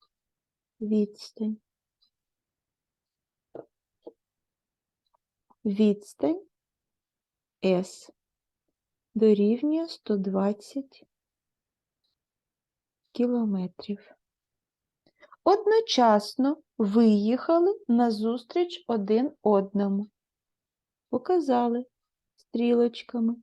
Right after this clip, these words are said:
що вони рухаються назустріч один одному. Швидкість першого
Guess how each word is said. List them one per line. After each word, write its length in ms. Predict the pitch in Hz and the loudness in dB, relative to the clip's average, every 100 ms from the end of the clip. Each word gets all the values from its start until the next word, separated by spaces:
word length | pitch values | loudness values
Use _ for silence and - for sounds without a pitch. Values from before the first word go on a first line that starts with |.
| _ | _
що 260 | - - 214 | -12 -2 0
вони 300 | 214 214 214 | 2 2 2
рухаються 680 | 214 254 - 339 339 - 269 | 0 -2 -2 -2 -2 -4 -2
назустріч 880 | 214 202 202 226 - - 311 - - | 0 -2 -2 -4 -6 -6 -6 -6 -6
один 420 | 220 196 220 277 _ | -6 -4 -4 -6 _
одному. 600 | 208 196 208 208 202 208 - _ _ _ _ _ _ _ _ _ _ _ _ _ _ _ _ _ _ _ _ _ _ _ _ _ _ _ _ _ _ _ | -8 -6 -6 -4 -4 -6 -10 _ _ _ _ _ _ _ _ _ _ _ _ _ _ _ _ _ _ _ _ _ _ _ _ _ _ _ _ _ _ _
Швидкість 840 | - - 240 233 - 233 240 - - | -8 0 0 0 -2 -4 -4 -6 0
першого 760 | 220 208 - - 214 220 226 | 2 2 -2 -6 -6 -6 -10